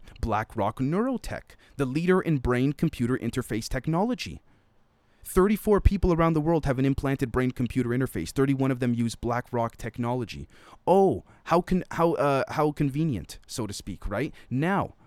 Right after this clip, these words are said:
now, if we head over here, the paranormalist dot org, flaming U F O over Canada,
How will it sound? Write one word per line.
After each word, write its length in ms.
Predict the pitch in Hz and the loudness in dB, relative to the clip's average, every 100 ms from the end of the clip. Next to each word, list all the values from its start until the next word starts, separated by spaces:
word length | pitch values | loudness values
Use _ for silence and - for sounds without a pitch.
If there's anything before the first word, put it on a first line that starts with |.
| _ - - | _ -20 -8
now, 260 | 123 135 131 | -2 2 2
if 200 | - - | -2 -4
we 80 | 127 | -4
head 120 | 123 | -2
over 120 | 110 | -4
here, 220 | 110 160 | -4 -2
the 100 | 120 | 0
paranormalist 680 | 117 139 123 117 117 117 113 | 4 4 4 0 0 -2 -4
dot 160 | - 107 - | -2 -2 0
org, 280 | 165 120 - - - | -2 -2 -6 -20 -18
flaming 520 | - 170 208 233 220 | -4 2 4 4 4
U 200 | 208 208 | 2 0
F 160 | 190 | 2
O 140 | 202 190 | 2 2
over 200 | 170 156 | 2 0
Canada, 560 | - 185 190 139 85 | -2 0 0 -2 -4